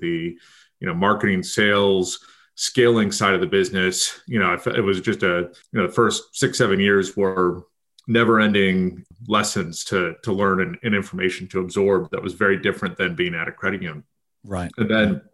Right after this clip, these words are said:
Speaker 1: uh, probably halfway through that journey, had two kind of pivotal moments. One was started to hit my own wake, <laughs> kind of from a business perspective. So things that, ideas and concepts and things that you build eventually hit some ceilings or some, some life cycle, you know, changes that have to occur,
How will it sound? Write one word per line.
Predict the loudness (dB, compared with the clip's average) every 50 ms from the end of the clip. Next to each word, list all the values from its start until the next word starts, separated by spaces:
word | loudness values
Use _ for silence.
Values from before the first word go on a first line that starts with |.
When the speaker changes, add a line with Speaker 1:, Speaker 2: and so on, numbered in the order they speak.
| _ _ _ _ _ _ _ _ _ _ _ _ _ -8
Speaker 1:
uh, | -6
probably | -2 2 2 4 4 4
halfway | 4 4 4 2 2
through | 2 2 2 2
that | 2 2 2
journey, | 2 2 2 4 4 2 0 -2 -4 _ _ _ _ _ _ _ -4
had | -4 -2 0
two | 2 2 2
kind | 4 2 2 2
of | 2 0
pivotal | 0 0 0 0
moments. | 2 0 0 0 -2 -4 -6 -10 -16 -18 -20 -20 _ _ -20 -20 -16 -8
One | 0 2 4 4 6 6 6 6
was | 4 6 4 4 2 0 -2 -4 -6 -8 -4
started | 0 2 4 4 4
to | 2 2
hit | 2 2 2 2
my | 2 2 2 4
own | 4 4 2 2 2 2
wake, | 2 2 0 0 -4 -10 -16 _ _
<laughs> | _ _ -4
kind | -2 -2 0 2 2 2
of | 2
from | 0 0
a | 0
business | 0 0 0 0 0 0
perspective. | 0 0 0 2 2 2 2 2 0 -2 0
So | 0 0 0
things | -2 -2 0 2 2 4 4 2 2
that, | 4 4 4 4 4 2 -2 -4 -2 0
ideas | 2 2 4 4 4 6 4 4 2
and | 0 -2
concepts | 0 0 0 0 0 -2 -4 -6
and | -10 -10 -6
things | -2 0 0 2 0
that | 0 -2 -4
you | -4
build | -4 -2 0 2 2 4 4 2 2 0 -2 -4 -8 -16 -20 _ _ _ -6 -2
eventually | 0 2 2 2 2 0 0 0 2 2 2 2
hit | 0 0 -2 -2
some | -2 -2 -2 -2
ceilings | 0 0 2 2 2 0 0 0 -2
or | -2 -4
some, | -4 -4 -4 -4 -2 -2 -4 -6 -8 -12 -10
some | -4 -2 0 0 0 0
life | 2 0 0 0
cycle, | -2 -2 -2 -2 -2 0 0 -2 0 0 -2 -4 -6 -8 -6
you | -4
know, | -4 -4 -2
changes | -2 0 0 0 0 0 -2 -2
that | -4 -4
have | -4 -4 -4 -4
to | -4 -6
occur, | -8 -6 -6 -4 -2 -2 -2 -2 -4